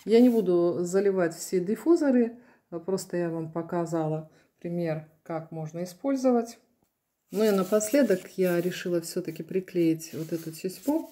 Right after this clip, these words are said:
золотую веточку, вот на синий флакончик. Мне кажется, синим очень красиво смотрится золото. Посмотрите.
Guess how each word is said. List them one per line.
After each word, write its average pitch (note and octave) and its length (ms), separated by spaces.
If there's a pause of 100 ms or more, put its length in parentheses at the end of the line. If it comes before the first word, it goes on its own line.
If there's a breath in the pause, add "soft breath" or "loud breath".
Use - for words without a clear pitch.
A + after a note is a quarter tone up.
золотую E3+ 500
веточку, G3 460
вот E3 140 (240)
на F3+ 120
синий F#3 360
флакончик. F#3+ 600
Мне E3+ 120
кажется, E3+ 420
синим F#3 520
очень F#3+ 260
красиво F3+ 460
смотрится - 560
золото. D#3 480
Посмотрите. - 680